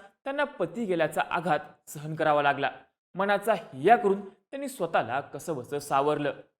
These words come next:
कष्ट करून त्या आपल्या मुलगी भाग्यश्री आणि दोन महिन्यांच्या गजाननला सांभाळत होत्या. असेच दिवस सरले. अनिता परिस्थितीचा स्वीकार करून तिला तोंड देत होत्या,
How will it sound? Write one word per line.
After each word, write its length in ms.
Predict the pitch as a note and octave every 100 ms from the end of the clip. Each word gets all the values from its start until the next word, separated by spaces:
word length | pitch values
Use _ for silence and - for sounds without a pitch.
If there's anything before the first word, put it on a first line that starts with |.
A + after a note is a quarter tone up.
| _
कष्ट 220 | _ - G3
करून 400 | E3 E3+ E3+ -
त्या 260 | - B3
आपल्या 260 | A3+ A3 A3+
मुलगी 320 | F3+ D#3+ E3
भाग्यश्री 680 | E3 - C3 G3 B3+ G#3+ G#3+ - _
आणि 140 | - C4
दोन 260 | F3+ A3+
महिन्यांच्या 540 | A#3 D3 C#3 C#3 C#3 D3 B2
गजाननला 500 | A#2 E3+ D#3+ A#2 C3+
सांभाळत 440 | - C#3 C#3+ C#3+ C#3+
होत्या. 260 | C3 C#3 - - - C#3+
असेच 400 | - D#3 D#3+ C#3+
दिवस 340 | D#3 E3 D#3+
सरले. 280 | E3 D3 C#3+ - _ _
अनिता 380 | - G#3 G#3+ A3+
परिस्थितीचा 680 | A3+ F3 E3 D#3+ E3 D#3 E3
स्वीकार 420 | D#3+ C3 A#2 E3+
करून 320 | E3+ C3+ C3+ C#3+
तिला 180 | B2 C3+
तोंड 320 | C3+ B2 C3+
देत 200 | C3+ D3
होत्या, 260 | D3 C3 C#3